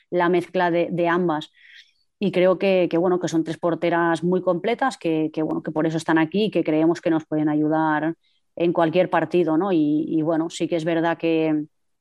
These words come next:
que solo puede ser, solo puede estar una en pista a la vez, pero, pero evidentemente todas, eh, están preparadas para salir a pista en cualquier, en cualquier momento.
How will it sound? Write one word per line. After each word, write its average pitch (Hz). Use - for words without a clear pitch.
que 180
solo 208
puede 196
ser, 196
solo 196
puede 196
estar 190
una 190
en 196
pista 208
a -
la 196
vez, 254
pero, 156
pero 165
evidentemente 170
todas, 175
eh, 156
están 180
preparadas 160
para 156
salir 156
a 151
pista 165
en 156
cualquier, 151
en 175
cualquier 160
momento. 156